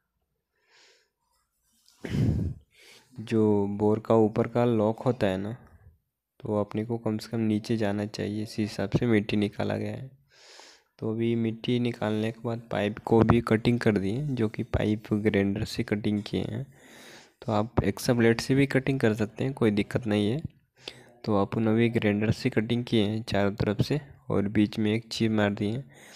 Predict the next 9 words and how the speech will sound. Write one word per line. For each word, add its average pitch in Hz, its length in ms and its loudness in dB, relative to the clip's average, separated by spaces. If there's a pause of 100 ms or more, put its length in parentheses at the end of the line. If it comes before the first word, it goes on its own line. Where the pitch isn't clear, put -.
(320)
तो 101 240 0
अपने - 400 -4
को 165 320 2 (120)
बोर 113 300 4
का - 160 -2
पाइप 131 420 2
जो 147 100 4
है 139 180 0
ना, 107 240 -2